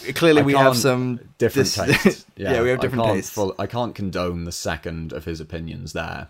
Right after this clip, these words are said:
Speaker 2: but I'm, I'm all,
Speaker 1: <laughs>
Speaker 2: I'm all aboard with the first.
Speaker 1: That's fair, but that is, that is our entire,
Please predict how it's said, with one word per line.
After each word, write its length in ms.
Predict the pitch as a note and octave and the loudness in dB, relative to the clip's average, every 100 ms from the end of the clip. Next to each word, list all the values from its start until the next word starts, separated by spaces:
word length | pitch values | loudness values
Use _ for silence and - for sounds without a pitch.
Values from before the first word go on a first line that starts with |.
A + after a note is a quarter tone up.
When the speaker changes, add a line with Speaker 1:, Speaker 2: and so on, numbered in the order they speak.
| _ | _
Speaker 2:
but 100 | F2+ | -4
I'm, 60 | E2 - - | 0 0 4
I'm 320 | D#3 - A#2+ A#2+ | 4 4 2 2
all, 100 | G#2 | 0
Speaker 1:
<laughs> 40 | |
Speaker 2:
I'm 140 | G2 G#2 | -2 0
all 140 | A#2 | 0
aboard 320 | F#2+ G2 F2+ F2 | 0 0 -2 -4
with 140 | D#2 | -12
the 60 | - | -14
first. 500 | - D#2+ D#2+ - - _ _ - | -12 -14 -14 -16 -18 _ _ -2
Speaker 1:
That's 260 | A#2 A2 | 0 0
fair, 240 | - G2 F2 | -4 -4 -4
but 120 | A#2+ | -2
that 140 | C3 D3 | 0 2
is, 140 | C#3 | 0
that 180 | - C3 | -2 -2
is 120 | B2+ | 0
our 100 | A2+ | -2
entire, 520 | G#2+ A2+ A#2 A2+ A2+ | -4 -4 -2 0 -2